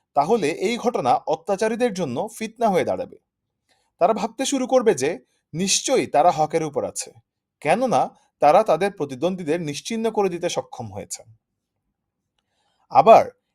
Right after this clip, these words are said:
একই সাথে এটা প্রকৃত বিশ্বাসীদের জন্যও হবে কঠোর পরীক্ষা ও ফিতনা, জ-, কারণ তারা মনে করবে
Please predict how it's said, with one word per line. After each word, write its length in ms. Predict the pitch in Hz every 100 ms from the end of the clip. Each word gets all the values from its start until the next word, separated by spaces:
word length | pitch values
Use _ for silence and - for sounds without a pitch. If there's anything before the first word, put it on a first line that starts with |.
| _ 151
একই 300 | 170 170 262
সাথে 260 | 277 147 107 - -
এটা 200 | 170 254
প্রকৃত 300 | 262 190 214
বিশ্বাসীদের 580 | 226 160 - 214 226 226
জন্যও 360 | 190 226 220 220
হবে 140 | 220 220
কঠোর 320 | 143 131 240 233
পরীক্ষা 420 | 160 147 147 190
ও 120 | 160
ফিতনা, 380 | 156 151 - - - _ _ _ _ _ _
জ-, 160 | 110 -
কারণ 220 | 165 226
তারা 180 | 247 240
মনে 240 | 190 147 220
করবে 340 | 202 131